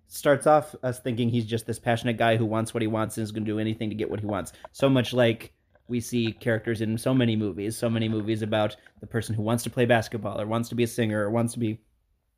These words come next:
whatever. Uh, and they want it so bad and they're gonna fight for it, and in the end they get it. And that's a great story.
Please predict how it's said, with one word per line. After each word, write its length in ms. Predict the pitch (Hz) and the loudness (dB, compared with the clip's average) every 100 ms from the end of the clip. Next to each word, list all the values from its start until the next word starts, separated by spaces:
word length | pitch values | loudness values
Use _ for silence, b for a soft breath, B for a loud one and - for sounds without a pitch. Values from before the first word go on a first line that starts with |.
| _ | _
whatever. 600 | - 113 117 117 101 117 - b b b - | -6 0 2 2 0 -6 -8 b b b -4
Uh, 60 | |
and 160 | 113 110 | 0 2
they 60 | 110 | 2
want 220 | 117 117 | 2 0
it 80 | 107 | 0
so 140 | 120 | 0
bad 200 | 113 110 | 2 0
and 60 | 110 | 0
they're 60 | 104 | -2
gonna 120 | 107 | -4
fight 240 | 110 104 - | -2 -4 -2
for 100 | 110 | -4
it, 60 | |
and 140 | 110 107 | -2 -4
in 180 | 107 | -4
the 120 | 104 107 | -2 -2
end 180 | 104 | -4
they 100 | 104 | -6
get 180 | 104 117 | -4 -4
it. 200 | 87 - - _ _ _ - | -4 -10 -20 _ _ _ -12
And 120 | 107 | -10
that's 140 | 107 | -6
a 40 | 110 | -2
great 220 | 113 98 | -2 -2
story. 400 | - 131 107 | 0 0 0